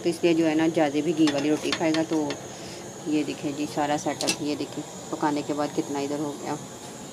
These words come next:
अभी साफ़ करते हैं, ये सारी मेरी रोटियाँ पक गई हैं। और चलें साथ साथ साफ़ सफाई भी हो जाए। चलें दोनों हाथों का काम अभी करती हूँ।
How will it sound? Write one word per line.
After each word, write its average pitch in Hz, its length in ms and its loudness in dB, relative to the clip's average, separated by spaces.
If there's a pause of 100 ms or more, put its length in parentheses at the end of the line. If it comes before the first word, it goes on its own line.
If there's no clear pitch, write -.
(180)
अभी 156 160 -4
साफ़ 143 300 -2
करते 151 200 -2
हैं, 147 80 0
ये 147 120 0
सारी 143 240 -2
मेरी 147 160 -2
रोटियाँ 139 380 -2
पक 143 200 -6
गई 165 160 2
हैं। 165 120 -4 (1200)
और 143 540 0 (1600)
चलें 160 320 2 (840)
साथ 165 300 6
साथ 165 240 2
साफ़ 151 340 2
सफाई 170 360 0
भी 175 140 2
हो 165 180 4
जाए। 151 200 -2 (1700)
चलें 165 240 4
दोनों 165 240 6
हाथों 170 240 2
का 151 120 0
काम 156 260 0
अभी 151 180 -2
करती - 320 -2
हूँ। 151 100 -2